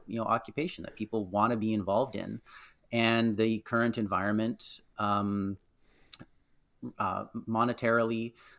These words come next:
um, and also with the associated risk of social media and, and, and what comes with it, it's really unattractive, I think, at, at the moment in a lot of ways.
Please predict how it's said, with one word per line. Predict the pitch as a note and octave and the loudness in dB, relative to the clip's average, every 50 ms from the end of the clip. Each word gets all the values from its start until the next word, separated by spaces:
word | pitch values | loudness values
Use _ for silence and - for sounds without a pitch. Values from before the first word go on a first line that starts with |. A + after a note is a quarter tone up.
| _ _ _ | _ _ _
um, | - A2 G#2 G#2 G2+ G2+ G2+ G2+ G2+ G#2+ - - _ _ _ _ _ - | 0 2 4 4 4 2 0 0 -2 -4 -6 -10 _ _ _ _ _ -6
and | A#2 G2+ G2+ | -4 -2 -2
also | G#2 G2+ - A2 G#2 G2+ G2+ G2+ G#2+ - - | -2 -2 -2 0 0 0 0 0 -4 -6 -8
with | G#2 G2+ G#2+ G2+ F2+ | -4 -2 -2 -2 -2
the | - G#2 | -2 -4
associated | G2 - - G2+ G2 - - G2+ G2 F#2+ F2+ | -2 -2 -2 -2 -4 -2 -2 -2 -2 -2 -2
risk | F#2 G2 G2 G2+ - - - | 0 0 0 0 -2 -4 -6
of | F2+ - | -6 -6
social | - - G2 F#2+ - - F#2+ | -6 -6 -6 -6 -6 -6 -6
media | F#2 G2 G#2 G2+ G2+ F#2+ G2 G2 G2 F#2+ | -4 -2 -2 -2 0 0 0 2 0 0
and, | F#2 F#2 F#2 F#2 | 0 -2 -2 -4
and, | - F2+ F#2+ F#2 F#2 - - | -4 -4 -4 -4 -4 -6 -6
and | G2+ G2+ F#2+ | -6 -2 0
what | F#2+ G#2 - | 0 0 0
comes | - - A#2+ B2+ E3 D3+ | 0 2 2 2 4 2
with | A2 F2+ F2+ | 2 0 2
it, | F#2 A2+ - - _ - - - - - - - - | 0 0 -2 -4 _ -20 -20 -20 -20 -20 -20 -6 0
it's | - C3 A2 - | 0 0 2 0
really | G2+ F#2+ F2+ F2+ G#2 A2+ B2+ C3+ C3+ C#3+ C#3+ C#3 C#3+ C#3 C#3 C3+ - _ _ _ _ _ _ _ - | -4 -8 -4 0 2 4 4 4 4 4 2 2 0 0 -2 -4 -8 _ _ _ _ _ _ _ 0
unattractive, | A2+ A2+ A#2+ A#2+ - - F#2+ F2+ F#2+ - - - - - - - | 2 4 4 2 2 0 -2 -2 -2 -4 -8 -12 -14 -14 -12 -12
I | - | -12
think, | G2+ - G#2 G2+ G#2+ - - | -10 -8 -8 -10 -10 -8 -4
at, | - G2 F#2 F#2+ - - | -2 -2 -2 -2 -4 -6
at | G#2 G2 - | -8 -6 -4
the | - | -2
moment | G2+ G2 F#2+ G2 G#2 G#2 - | -2 0 0 0 -2 0 0
in | C3 A#2 | 2 2
a | A2+ | 2
lot | A2 G#2 G2+ G2 G2+ G2+ | 4 4 4 6 6 4
of | G2+ F2+ | 4 0
ways. | F2+ G2+ - - - - - - - - | -4 -6 -6 -8 -8 -8 -8 -8 -10 -8